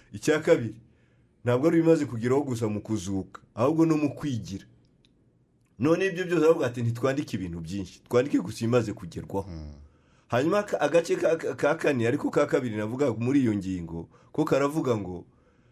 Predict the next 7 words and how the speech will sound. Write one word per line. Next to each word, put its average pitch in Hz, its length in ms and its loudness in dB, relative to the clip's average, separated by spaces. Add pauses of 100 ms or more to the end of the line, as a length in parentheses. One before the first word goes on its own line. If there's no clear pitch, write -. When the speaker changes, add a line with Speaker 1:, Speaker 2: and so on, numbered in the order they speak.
(320)
Speaker 1:
no, 139 220 2
n'imisingi, 139 1080 -2 (140)
ibimaze 156 440 2
kugerwaho 110 680 -2 (120)
mu 143 200 -2
kubaka 127 580 0
imisingi 127 840 -2